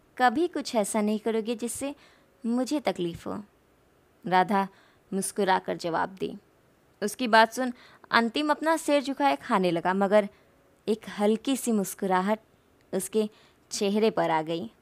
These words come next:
आज कितने वक्त बाद किसी ने उस पे विश्वास किया था। वहीं राधा की आंखें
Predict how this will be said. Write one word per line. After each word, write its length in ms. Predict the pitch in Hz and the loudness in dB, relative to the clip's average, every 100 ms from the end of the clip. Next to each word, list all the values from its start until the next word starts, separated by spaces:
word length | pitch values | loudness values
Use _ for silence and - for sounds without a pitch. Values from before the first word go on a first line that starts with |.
| _ _ _ _ _ _ _ _ _ _ _ | _ _ _ _ _ _ _ _ _ _ _
आज 400 | 214 233 - - _ _ _ _ - | 2 2 -2 -10 _ _ _ _ -2
कितने 320 | 262 294 302 | -2 -2 0
वक्त 260 | 277 - | 0 0
बाद 280 | 208 180 170 - _ _ _ _ - | 2 4 4 -2 _ _ _ _ -4
किसी 300 | 196 - 202 | -2 0 2
ने 120 | 196 | 2
उस 120 | 190 | 0
पे 240 | - 202 202 - _ _ - | 0 0 -2 -12 _ _ -8
विश्वास 520 | 190 - 190 185 - | -6 -2 2 2 0
किया 260 | - 170 - | -6 -8 -8
था। 260 | - - - _ _ _ _ _ _ _ | -12 -18 -20 _ _ _ _ _ _ _
वहीं 280 | 214 226 233 - _ _ _ - | 2 2 0 -8 _ _ _ -6
राधा 400 | 190 220 220 277 | 6 6 6 2
की 160 | 285 285 | 0 -2
आंखें 340 | 269 269 381 | -2 -2 -6